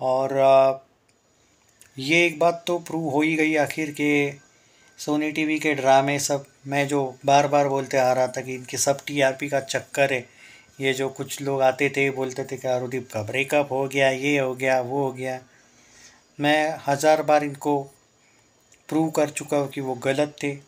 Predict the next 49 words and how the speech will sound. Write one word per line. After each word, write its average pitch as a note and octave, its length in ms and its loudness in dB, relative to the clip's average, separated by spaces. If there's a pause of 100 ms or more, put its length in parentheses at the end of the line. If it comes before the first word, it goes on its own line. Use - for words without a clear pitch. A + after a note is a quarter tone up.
(120)
और A#2+ 200 -4
इस B2 160 -10
बार C3+ 400 2
already C#3+ 400 -2
बार C3+ 220 4
बार C3+ 200 2
हो C3+ 180 -4
रहा C3 100 0
है B2+ 100 -2
कि B2+ 120 -10
वो C3 160 -6 (160)
गलत C#3 300 0 (120)
थे, D3 40 -2
यही C#3+ 280 -2
प्रूव B2+ 300 -6
हो A2+ 100 -6
रहा G#2+ 120 -6
है। G#2 100 -14 (800)
बात D3 320 4
ये E3 240 0
है E3+ 80 0
कि E3+ 140 -10
ये E3 160 -4
लोगों D#3+ 320 -4
का E3 200 -2
ब्रेकअप - 1400 -8
का E3+ 60 -2
तो E3 120 -6
कभी D#3 300 -4
सवाल C#3+ 400 2 (160)
था C3 60 -2
ही D3 180 -2
नहीं। D#3 200 -10 (260)
ये C3+ 120 -6
जो D3 140 -2
ड्रामेबाजियाँ D3 880 2
चल D3+ 200 -2
रही D3 200 -4
थी, D3 120 -8
वो D3 100 -2
एसएसएस D3 640 -4
थ्री D3+ 180 -6
के E3 220 0
टीआरपी D3+ 520 -2
को D3+ 120 -4
लेके C#3+ 300 -2
चल D3 180 -4
रही C#3+ 220 -10
थी, C#3 180 -12